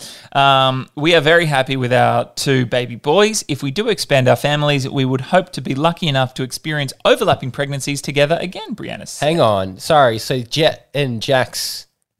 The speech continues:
Speaker 2: there was one each. I thought one of the
Speaker 1: Oh.
Speaker 2: people had twins. So
Speaker 1: They're
Speaker 2: they're
Speaker 1: gonna be shunned.
Speaker 2: So they're, they're singletons.
Speaker 1: Oh my gosh, they didn't have twin. They must be so disappointed. Little Jet and Jax. That, maybe that's why they gave them those names.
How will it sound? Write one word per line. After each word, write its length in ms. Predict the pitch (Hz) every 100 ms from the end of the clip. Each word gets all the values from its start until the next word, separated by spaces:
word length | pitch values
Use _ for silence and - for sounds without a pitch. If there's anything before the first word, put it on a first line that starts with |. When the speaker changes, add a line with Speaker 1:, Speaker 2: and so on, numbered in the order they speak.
| _ _ _ _ _
Speaker 2:
there 120 | 131
was 100 | 117
one 240 | 120 127 123
each. 580 | 135 - - - - - _ _ _ _ _ - _ _ _ _ _ _ _ _ _ _
I 100 | 131
thought 260 | 175 131
one 240 | 104 120 127
of 160 | 123
the 160 | 123 113
Speaker 1:
Oh. 800 | 143 131 143 151 156 160 170 165 151
Speaker 2:
people 100 | 135
had 20 | 113
twins. 280 | 127 104 -
So 100 | 123
Speaker 1:
They're 40 | 120
Speaker 2:
they're 100 | -
Speaker 1:
gonna 120 | 170
be 80 | 139
shunned. 460 | - 143 165 113 - _ _
Speaker 2:
So 180 | - 127
they're, 280 | 117 120 113 - _ _ _ _
they're 180 | 135 160
singletons. 880 | 165 190 233 156 113 - - - - _ _ _
Speaker 1:
Oh 140 | 143 156
my 180 | 143 127
gosh, 360 | - 143 151
they 120 | - 135
didn't 320 | 127 156 156
have 220 | 139 127
twin. 240 | - 156 -
They 140 | 135
must 240 | 127 123
be 60 | 127
so 260 | - 135 127
disappointed. 720 | 151 170 131 120 117 120 104 - _ _ _ _ _
Little 260 | 127 127
Jet 300 | 120 123 117
and 120 | 135 117
Jax. 320 | 113 110 -
That, 180 | 139 135
maybe 180 | 135
that's 200 | 131 127
why 100 | 131
they 140 | 131 127
gave 220 | 123 123
them 100 | 139
those 220 | 123 120 123
names. 500 | 110 101 113 -